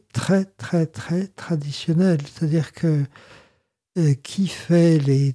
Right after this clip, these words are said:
traités d'orchestration, euh, aujourd'hui ? Bah, ce sont des, des musiciens très bien formés, qui font de l'informatique,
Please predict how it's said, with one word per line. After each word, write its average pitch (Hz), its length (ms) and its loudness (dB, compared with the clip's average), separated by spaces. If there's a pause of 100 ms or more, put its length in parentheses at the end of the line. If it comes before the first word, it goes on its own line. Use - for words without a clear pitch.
traités 156 480 0
d'orchestration, 147 1200 0
euh, 135 480 0
aujourd'hui ? 156 720 2
Bah, 143 260 -2
ce - 200 -6
sont 156 260 0
des, 127 400 0 (540)
des 143 120 4
musiciens 143 760 2
très 135 400 -4
bien 131 320 -2
formés, 208 680 0
qui 139 160 -8
font 143 680 0
de 120 180 -2
l'informatique, 147 880 -2